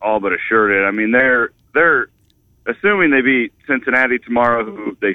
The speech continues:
should. They'll be a huge favorite in that one. You know, you're looking at a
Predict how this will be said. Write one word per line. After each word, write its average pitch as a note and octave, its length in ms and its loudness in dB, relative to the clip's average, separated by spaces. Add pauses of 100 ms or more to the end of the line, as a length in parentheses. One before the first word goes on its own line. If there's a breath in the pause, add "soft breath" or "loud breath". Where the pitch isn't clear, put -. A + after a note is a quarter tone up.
should. G#2+ 360 0
They'll G#2+ 100 0
be G#2+ 180 0
a F#2+ 40 -2 (100)
huge A#2 200 -2 (100)
favorite G2+ 420 0
in G2 60 -12
that G#2 200 -4
one. F2+ 280 -6 (880)
You B2+ 140 0
know, A#2 80 4
you're C#3+ 200 2
looking A2 280 0
at F2+ 80 -4
a D#2 220 -4